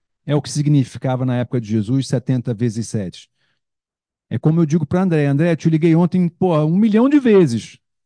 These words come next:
Eu liguei um milhão de vezes? Não, liguei duas ou três, ela não atendeu. Mas eu aumento pra dizer que eu te liguei muitas vezes. No caso de Jesus, é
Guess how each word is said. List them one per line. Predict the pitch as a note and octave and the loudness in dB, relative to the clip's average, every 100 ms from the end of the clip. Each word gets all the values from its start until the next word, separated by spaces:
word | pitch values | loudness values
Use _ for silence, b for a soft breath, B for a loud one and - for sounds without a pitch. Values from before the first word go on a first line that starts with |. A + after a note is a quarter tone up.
| _ _ | _ _
Eu | D3 | 0
liguei | C#3 A3 | 2 4
um | A3 | 4
milhão | C#3+ C#3 | 4 4
de | A#2 | 2
vezes? | D#3+ F#3 C#3 | 0 0 0
Não, | A3+ G3+ | -2 -2
liguei | A3 | -2
duas | A3 C4+ D4 | -2 0 2
ou | D4+ | 0
três, | C4 C4+ | 0 0
ela | C4+ C#4+ | 0 0
não | C#4+ | 0
atendeu. | D4 F4 A#3 A#3 C3+ - _ _ _ _ _ _ _ _ | -2 -2 -2 -2 -4 -10 _ _ _ _ _ _ _ _
Mas | - C3+ C#3 D#3 C3 | -4 0 0 0 2
eu | D3 D3+ D#3 - _ _ | 2 2 -2 -10 _ _
aumento | C3 B2+ B2+ D3 F#3 F#3 F#3 G3+ F#3+ | -2 0 2 0 0 -2 -4 -6 -6
pra | C3 C3+ | -6 -6
dizer | D3 C3 C#3 | -4 -4 -4
que | |
eu | D3 | -4
te | - | -4
liguei | F3 F3+ | -4 -4
muitas | F#3+ E3 G#3+ B3 A2+ | -2 -2 -2 -2 -6
vezes. | F#2+ F#2 - - _ _ _ _ _ _ _ _ | -8 -12 -12 -18 _ _ _ _ _ _ _ _
No | - A#2 | -2 0
caso | D#3+ F#3+ D#3+ | 0 0 0
de | B2 | 0
Jesus, | A#2+ G2+ D#3 G3 C#3+ - | -2 0 0 2 2 -2
é | - | -8